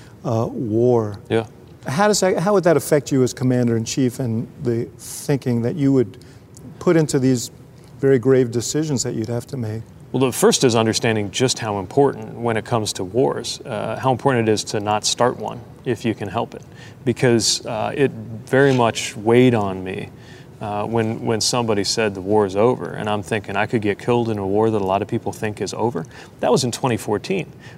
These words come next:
Speaker 2: When I left Afghanistan in the fall of twenty fourteen, I thought I was one of the last guys turning out the lights. And now, five years later,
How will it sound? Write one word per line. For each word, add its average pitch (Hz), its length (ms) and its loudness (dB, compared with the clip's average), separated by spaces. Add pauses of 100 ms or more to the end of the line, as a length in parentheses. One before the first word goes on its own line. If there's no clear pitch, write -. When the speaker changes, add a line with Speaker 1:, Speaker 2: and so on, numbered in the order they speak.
Speaker 2:
When 131 120 2
I 131 100 4
left 127 380 2
Afghanistan 90 800 -6 (180)
in 110 520 -2
the 110 100 -2
fall 127 400 0
of 110 80 -2
twenty 107 300 -4
fourteen, - 600 -8 (520)
I 160 100 2
thought 143 180 2
I 143 120 4
was 127 160 4
one 110 160 2
of 101 80 -2
the 101 80 0
last 104 360 2
guys 98 280 0
turning 98 320 -8
out 92 180 -8
the - 80 -4
lights. - 340 -6
And 120 140 -4
now, 143 180 2
five 117 440 0
years 107 240 0
later, 131 360 0